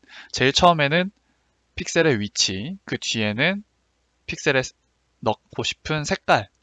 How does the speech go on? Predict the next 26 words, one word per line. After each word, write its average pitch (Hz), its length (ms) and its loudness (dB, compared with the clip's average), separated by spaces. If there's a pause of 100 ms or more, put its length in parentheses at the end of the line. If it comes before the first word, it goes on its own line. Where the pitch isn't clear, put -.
(140)
넣어야 95 200 0
됩니다. - 380 -14
그래서 151 440 -4 (220)
여기다가 104 420 -4 (300)
I, 120 200 2 (360)
J 95 260 -6 (1200)
위치가 110 320 -2
될 92 160 -8
거고, 147 480 -4 (640)
여기에는, 113 580 -2 (440)
어, 104 340 -4
검은색 202 480 -2
점을 107 240 -4
찍어 127 200 -2
볼게요. 98 400 -6
영, 107 220 -6 (460)
영, 101 200 -8 (460)
영을 98 500 -8
하면 135 360 0 (580)
알지비 127 400 2
값이 120 260 -4
영영영이기 120 720 0
때문에 95 540 -4
검은색을 143 920 -6
의미하게 113 420 -4
됩니다. - 380 -16